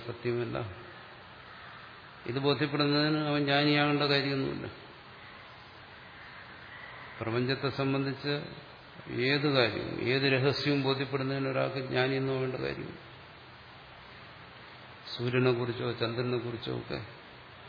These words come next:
അവിടെ ചെന്നൊന്നും കാണാതെയും പഠിക്കാതെയൊക്കെ ബോധമുണ്ടായ യോഗിമാരും മറ്റും, അവരും ജ്ഞാനം ഉണ്ടായിട്ടല്ല, ആത്മബോധത്തിലല്ല. അതിൻ്റെ ആവശ്യമില്ല. ആത്മീയ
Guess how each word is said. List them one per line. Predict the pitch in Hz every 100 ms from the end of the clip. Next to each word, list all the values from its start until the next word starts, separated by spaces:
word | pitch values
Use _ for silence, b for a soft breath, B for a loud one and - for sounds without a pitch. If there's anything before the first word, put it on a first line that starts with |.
| - - - - - - - - - - - - - - - - - - -
അവിടെ | 113 123
ചെന്നൊന്നും | 120 120 123 123 127 123
കാണാതെയും | - 120 123 120 127
പഠിക്കാതെയൊക്കെ | 120 117 113 127 123 120 127 123
ബോധമുണ്ടായ | 120 117 131 120 123 117 107 - - - - - - - - - 120
യോഗിമാരും | 127 123 131 123 123
മറ്റും, | 123 - - 113 - - - - - -
അവരും | 131 127 143 143
ജ്ഞാനം | 123 139 147
ഉണ്ടായിട്ടല്ല, | 143 147 143 135
ആത്മബോധത്തിലല്ല. | 123 127 151 143 139 139 143 135 - - - - - - -
അതിൻ്റെ | 127 143 139
ആവശ്യമില്ല. | 135 139 139 135 - - - - - - - - - - - - - - - - - - -
ആത്മീയ | 120 135 139